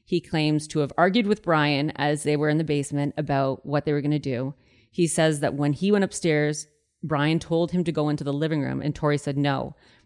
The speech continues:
Brian then stepped around him and went in, into the living room where Cassie said something and then she screamed. Torrey said he thought to himself, "This is not going according to plan." And it further,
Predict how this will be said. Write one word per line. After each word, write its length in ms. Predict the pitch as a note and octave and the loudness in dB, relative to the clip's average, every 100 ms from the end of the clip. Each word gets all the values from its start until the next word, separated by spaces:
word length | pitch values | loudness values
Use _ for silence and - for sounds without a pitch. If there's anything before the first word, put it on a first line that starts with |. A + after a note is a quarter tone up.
| - | 0
Brian 280 | D#3+ D3+ | 2 4
then 120 | D3 C#3+ | 2 0
stepped 320 | - D3+ - | -2 -2 -2
around 360 | C#3+ E3+ F#3+ | -2 0 0
him 200 | F#3 F#3+ | 0 0
and 80 | D#3+ | 0
went 220 | C#3+ D3 - | 0 -2 -2
in, 100 | D#3+ | -2
into 220 | D#3 D3+ | 0 0
the 40 | D3+ | 0
living 220 | C#3+ C#3+ C#3+ | -2 -2 -2
room 200 | C#3+ D3 | -2 -2
where 120 | D#3 | -4
Cassie 400 | C#3+ D#3 D3 D#3+ | -2 0 0 0
said 260 | D3 C#3+ C#3 | -2 -2 -2
something 520 | - C#3+ D#3 D#3 F3 | -2 -2 -2 -2 -2
and 120 | - | -2
then 80 | D3 | -2
she 160 | D3 D3 | -2 -6
screamed. 560 | - - C3 - - - _ _ _ - | -8 -6 -6 -8 -14 -18 _ _ _ -8
Torrey 320 | - E3+ F3 | 0 4 4
said 200 | E3+ D3 | 2 -2
he 120 | D#3+ | -2
thought 220 | D#3 C#3+ | 0 -2
to 80 | - | 0
himself, 420 | D3+ D3+ C#3 C3+ - _ _ _ | -4 -2 -4 -4 -8 _ _ _
"This 160 | F3+ F3 | 0 2
is 80 | E3 | 2
not 180 | D3+ | 2
going 280 | D3+ D3+ D3 | 2 0 0
according 360 | - - D3 C#3+ | -2 -4 0 0
to 40 | C3 | -2
plan." 460 | - C#3 C3 C3+ - _ - | -2 -2 -2 -4 -8 _ -4
And 340 | D3+ D3 C#3+ - | 0 2 0 -2
it 200 | E3 - | -4 0
further, 380 | F#3+ F#3 G#3+ D#3 | 2 4 4 2